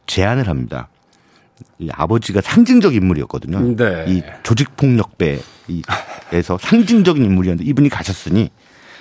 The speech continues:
Speaker 1: 그래도, 어, 이거 대를 잇는 그런 아름다운 모습을 한번 보여줘야 되지 않겠니?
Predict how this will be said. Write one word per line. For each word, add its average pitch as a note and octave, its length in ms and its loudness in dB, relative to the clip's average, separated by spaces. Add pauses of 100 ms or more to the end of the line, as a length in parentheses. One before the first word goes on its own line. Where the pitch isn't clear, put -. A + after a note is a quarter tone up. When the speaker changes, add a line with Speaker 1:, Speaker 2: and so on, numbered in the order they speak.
(160)
Speaker 1:
그래도, B2 400 0 (680)
어, C#2+ 600 -4 (120)
이거 A2+ 180 0
대를 B2+ 500 0
잇는 F#3 420 6
그런 D#3 420 2
아름다운 F3+ 420 2
모습을 E3+ 300 2
한번 D#3 180 0
보여줘야 C#3 340 2
되지 A#2 460 -2
않겠니? C3 400 -2